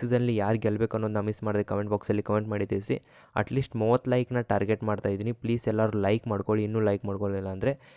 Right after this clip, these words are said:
ಇನ್ನು ಮೂರನೇ ಸ್ಥಾನ ನೋಡೋದಾದ್ರೆ ಅದು ಮೋಕ್ಷಿತ್ ಅವರು. ಮೋಕ್ಷಿತ್ ಅವ್ರಿಗೂ ಕೂಡ ಇವತ್ತು ವೋಟಿಂಗ್ ಬಂದಿದೆ. ಇನ್ನು ಮುಂದಿನವ್ರದ್ದು ವೋಟಿಂಗ್ ನೋಡೋದಾದ್ರೆ ಇವರಿಗೆ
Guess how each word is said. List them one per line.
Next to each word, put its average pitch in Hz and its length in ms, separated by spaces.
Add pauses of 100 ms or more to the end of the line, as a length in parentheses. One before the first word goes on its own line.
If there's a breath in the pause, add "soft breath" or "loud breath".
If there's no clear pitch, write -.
(160 soft breath)
ಇನ್ನು 113 240
ಮೂರನೇ 117 340
ಸ್ಥಾನ 117 320
ನೋಡೋದಾದ್ರೆ 98 460 (340 soft breath)
ಅದು 104 140 (120)
ಮೋಕ್ಷಿತ್ 101 400
ಅವರು. 110 220 (420 loud breath)
ಮೋಕ್ಷಿತ್ 123 380
ಅವ್ರಿಗೂ 123 260
ಕೂಡ 120 120 (100)
ಇವತ್ತು 113 280
ವೋಟಿಂಗ್ 107 380
ಬಂದಿದೆ. 104 260 (120)
ಇನ್ನು 120 180
ಮುಂದಿನವ್ರದ್ದು 127 560
ವೋಟಿಂಗ್ 113 320
ನೋಡೋದಾದ್ರೆ 101 460 (360 loud breath)
ಇವರಿಗೆ 113 240